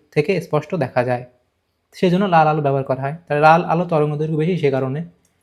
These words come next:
লিখবে কি, লাল আলোর, লাল আলোর তরঙ্গ,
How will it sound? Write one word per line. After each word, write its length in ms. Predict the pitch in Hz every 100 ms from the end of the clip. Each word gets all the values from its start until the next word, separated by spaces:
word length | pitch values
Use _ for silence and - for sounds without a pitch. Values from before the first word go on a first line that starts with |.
| _ -
লিখবে 240 | 143 147
কি, 200 | 151 180 180 _ _ _ _ _ _ _ _
লাল 640 | 131 131 135 139 143 147 151 _ _ _ _
আলোর, 520 | 131 139 143 139 131 - _ _ _ _ _ _ _ _ _ _ _ _ 147
লাল 440 | 139 143 151 156
আলোর 680 | 156 143 143 147 151 - - _ _ _ _ _ _ _ _ _ _ _ _ _
তরঙ্গ, 840 | - 143 147 156 156 143 135 139